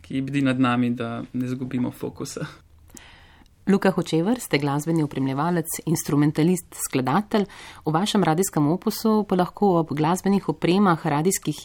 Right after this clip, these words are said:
Speaker 2: iger najdemo tudi glasbene opreme literarnih oddaj. Kako kot glasbenik razumete besedo?
Speaker 1: Pri ustvarjanju glasbene opreme literarnih oddaj je, eh, če se vrnem k temu, eh, je kot prvo pomembno razumevanje besedila.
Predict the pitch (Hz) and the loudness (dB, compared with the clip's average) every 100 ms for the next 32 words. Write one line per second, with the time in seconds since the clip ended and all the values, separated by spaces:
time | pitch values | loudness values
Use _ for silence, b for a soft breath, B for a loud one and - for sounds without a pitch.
0 | 226 196 180 - 175 151 156 190 175 170 | 4 6 4 2 0 2 2 2 2 0
1 | 185 170 156 147 165 160 151 - 165 165 | 0 2 2 0 2 2 0 0 2 4
2 | 151 151 143 156 165 156 - 135 135 127 | 2 2 2 4 4 2 0 0 2 2
3 | - B B B B B - 190 - 294 | 0 B B B B B -4 -2 0 0
4 | 220 - - 190 185 180 170 165 156 - | 0 -2 0 2 2 2 4 4 2 -6
5 | - 165 156 190 180 156 147 135 - 131 | -6 -2 0 2 2 0 -2 -4 -4 -4
6 | 120 - - _ _ _ _ b b b | -4 -8 -16 _ _ _ _ b b b
7 | b b b b _ _ _ _ _ _ | b b b b _ _ _ _ _ _
8 | _ _ - - 160 151 190 202 202 170 | _ _ -16 -8 -6 -2 2 2 4 4
9 | 147 156 165 165 135 147 147 139 123 131 | 4 4 2 2 2 0 2 2 0 0
10 | 135 160 160 139 127 147 147 B B B | 0 0 0 0 0 -2 -6 B B B
11 | - 139 139 127 139 139 135 131 - - | 0 2 2 0 0 2 2 0 -6 -6
12 | 135 135 127 123 147 151 135 B B - | -2 0 0 0 0 2 0 B B -2
13 | 139 139 135 151 - 170 160 156 147 147 | 2 2 0 -2 2 4 4 0 2 4
14 | 156 147 135 131 135 123 135 127 127 127 | 4 2 2 2 2 2 0 -2 -4 -6
15 | 127 127 | -6 -6